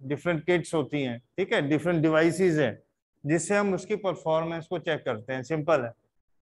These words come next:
जैसे आपको मैं yesterday I am talking about the one device that show your fault techniques, ठीक है। ऐसी आपकी एक personal,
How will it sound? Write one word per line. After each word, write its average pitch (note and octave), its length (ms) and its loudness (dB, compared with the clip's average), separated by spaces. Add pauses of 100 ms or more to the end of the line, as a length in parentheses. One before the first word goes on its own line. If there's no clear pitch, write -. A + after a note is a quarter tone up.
(180)
जैसे D3 240 0
आपको D#3 260 4
मैं E3 220 2
yesterday D#3+ 380 2
I D#3+ 120 4
am D#3 120 -2
talking E3 380 4
about D3+ 300 2
the F3 80 2 (320)
one D#3+ 220 -2
device D3 360 0 (560)
that D#3 320 -2 (720)
show F3+ 280 2
your G3 260 4 (720)
fault E3+ 340 4 (1120)
techniques, F3+ 640 0 (1000)
ठीक F3+ 140 -4
है। G3 120 2
ऐसी E3+ 280 2
आपकी F#3+ 380 2
एक F#3+ 220 -2
personal, G3+ 500 2